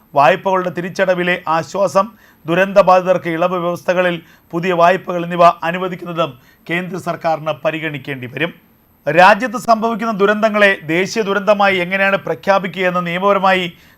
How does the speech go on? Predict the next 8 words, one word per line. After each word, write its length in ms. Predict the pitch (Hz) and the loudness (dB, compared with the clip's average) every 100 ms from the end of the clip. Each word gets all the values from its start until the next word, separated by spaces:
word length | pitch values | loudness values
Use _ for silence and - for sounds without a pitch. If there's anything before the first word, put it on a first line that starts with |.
| - | -6
ദേശീയ 340 | 151 185 233 196 | -4 -2 -4 -4
ദുരന്തമായി 400 | 196 196 190 185 175 | -2 0 2 0 -2
പ്രഖ്യാപിക്കാനുള്ള 720 | 170 196 190 190 190 180 170 165 | -4 -2 -2 -2 0 2 0 4
മാനദണ്ഡങ്ങൾ 640 | 175 196 196 180 180 170 151 - _ - 170 | 4 4 2 0 0 -2 -4 -14 _ -6 -4
എന്തൊക്കെയൊന്നും 580 | 190 196 190 175 165 139 | -2 -4 -4 -4 -4 -4
പരിശോധിക്കേണ്ടതുണ്ട്. 880 | 160 156 - 160 131 135 131 135 160 175 - _ _ - | -4 -4 -6 -8 -6 -8 -6 0 4 2 0 _ _ -4
രണ്ടായിരത്തി 440 | 147 175 185 175 180 | 2 4 4 2 -4
അഞ്ചിലെ 260 | 170 180 | -2 0